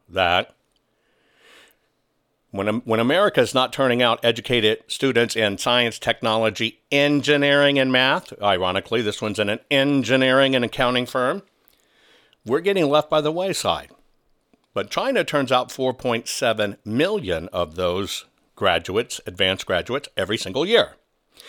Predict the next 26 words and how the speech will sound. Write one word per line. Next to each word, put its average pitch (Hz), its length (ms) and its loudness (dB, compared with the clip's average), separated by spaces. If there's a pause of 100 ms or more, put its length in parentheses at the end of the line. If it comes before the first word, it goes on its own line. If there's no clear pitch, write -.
(220)
Now, 120 100 2
you 113 120 0
come 202 200 -2
to 185 80 -6
the 147 60 0
United 107 360 0
States 110 360 -4
to 101 100 -12
get 101 220 -6
those 87 180 -6
studies, 87 540 -4 (180)
but 127 280 2
you 131 260 0
pledge, - 960 -2 (1800)
is 127 120 -6
the 165 80 -6
word 185 280 -4
fealty? 170 420 -2
You 123 120 -4
pledge 156 300 -4
your 120 120 -4
fealty. 131 380 -8
You 117 160 -2
pledge 120 760 0 (120)
your 127 460 4
dedication 101 1040 -2